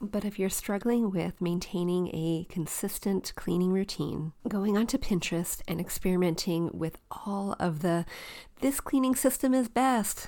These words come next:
This is the best way to do it. This is the number one way to clean your house."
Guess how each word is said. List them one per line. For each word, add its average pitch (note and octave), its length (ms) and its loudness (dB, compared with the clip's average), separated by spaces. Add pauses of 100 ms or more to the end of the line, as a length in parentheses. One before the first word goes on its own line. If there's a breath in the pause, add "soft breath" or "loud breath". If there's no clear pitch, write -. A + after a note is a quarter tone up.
This C4+ 220 4
is B3 140 -2
the B3 60 4
best - 440 -2
way B3+ 120 2
to A#3+ 120 2
do C4 240 4
it. A#3+ 320 6 (260 loud breath)
This B3 160 -2
is A#3 140 2
the B3+ 80 6
number B3+ 240 8
one B3 180 6
way B3 140 4
to A#3+ 80 2
clean B3 240 2
your B3 100 2
house." A#3 560 2